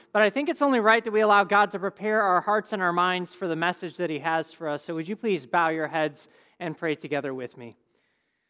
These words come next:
Lord God, we give you thanks that you have chosen us as your people. You've called us to this place that we might know you.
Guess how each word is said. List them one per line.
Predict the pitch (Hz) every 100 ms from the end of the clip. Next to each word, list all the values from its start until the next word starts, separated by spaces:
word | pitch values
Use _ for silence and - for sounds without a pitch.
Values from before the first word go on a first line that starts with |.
| _ -
Lord | 220 202
God, | 220 214
we | 196 185
give | 208
you | 196 196
thanks | 214 220 208 -
that | 214 165
you | 220
have | 202 240 247
chosen | - - 269 285 254 247
us | 240 -
as | 220 233 226 226
your | 226
people. | 226 - 254 202 165
You've | 165 185 -
called | 254 254 277
us | 247 233 -
to | 214
this | 226 233
place | - - 220 196 - - - _
that | 190
we | 233
might | 247 240 190
know | 185 185 185
you. | 156 143 151